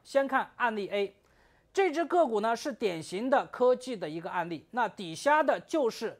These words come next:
聪明资金，也就是北向资金近期的一个，啊，持仓的一个数据。我们可以看到，在最近震荡的过程当中，持仓数据在不断的提升，不断的加码的买进。像这样的品种，我们认为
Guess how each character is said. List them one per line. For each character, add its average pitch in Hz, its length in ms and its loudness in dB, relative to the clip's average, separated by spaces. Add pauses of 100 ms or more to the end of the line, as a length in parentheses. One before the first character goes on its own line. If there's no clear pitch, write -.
聪 277 180 -2
明 247 160 -4
资 185 140 -8
金， 196 120 -10
也 156 120 -12
就 220 100 -4
是 226 80 -2
北 165 240 -4
向 269 220 0
资 208 160 -10
金 208 160 -12 (320)
近 277 260 -2
期 233 220 -10
的 214 120 -2
一 190 180 -4
个， 202 280 2 (340)
啊， 160 180 2
持 - 200 -8
仓 254 260 0
的 240 60 0
一 226 80 -4
个 214 100 -4
数 220 200 -4
据。 170 180 -12 (220)
我 208 100 4
们 311 140 4
可 320 100 0
以 285 80 0
看 294 180 2
到， 262 140 4
在 262 180 4
最 294 220 -2
近 240 220 -6
震 311 260 4
荡 233 160 2
的 208 80 -2
过 226 220 0
程 220 180 -6
当 226 220 0
中， 226 200 0 (440)
持 285 120 2
仓 330 220 6
数 311 220 0
据 262 120 -2
在 220 200 4
不 214 260 -2
断 339 260 4
的 220 100 -2
提 185 200 -10
升， 202 220 -6
不 233 220 -4
断 339 220 6
的 208 80 -2
加 233 240 2
码 180 160 -4
的 156 80 -4
买 147 200 -4
进。 175 180 -12 (240)
像 294 260 4
这 392 120 4
样 349 120 8
的 233 80 -2
品 220 220 -6
种， 202 140 0
我 156 40 -4
们 202 140 -2
认 226 160 4
为 185 180 4